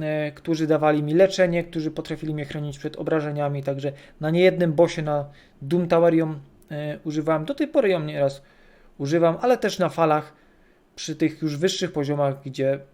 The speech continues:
przeżywalność, y, moich czempionów była dużo mniejsza i ona tam bardzo pomagała. Także Demysa. Drugim czempionem, który często pełni podobną rolę,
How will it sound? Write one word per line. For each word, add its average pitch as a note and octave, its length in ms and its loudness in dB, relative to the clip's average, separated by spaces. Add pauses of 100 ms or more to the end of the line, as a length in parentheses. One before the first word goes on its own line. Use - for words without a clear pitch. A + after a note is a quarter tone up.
przeżywalność, C#3 840 -2 (560)
y, C3+ 400 -4
moich D3 200 -2
czempionów C#3 360 -6
była C#3 160 2
dużo C#3 220 -2
mniejsza C#3+ 420 -6
i D#3+ 120 -8
ona C3 300 -4
tam A#2 300 -12 (560)
bardzo B2+ 300 -4
pomagała. C#3 520 2 (120)
Także B2+ 260 -8
Demysa. G3+ 500 2 (1900)
Drugim C4 340 2 (720)
czempionem, F#3+ 520 2
który F3+ 260 0
często F#3+ 340 -4
pełni D#3+ 340 -2
podobną F#3 540 0
rolę, B2+ 380 2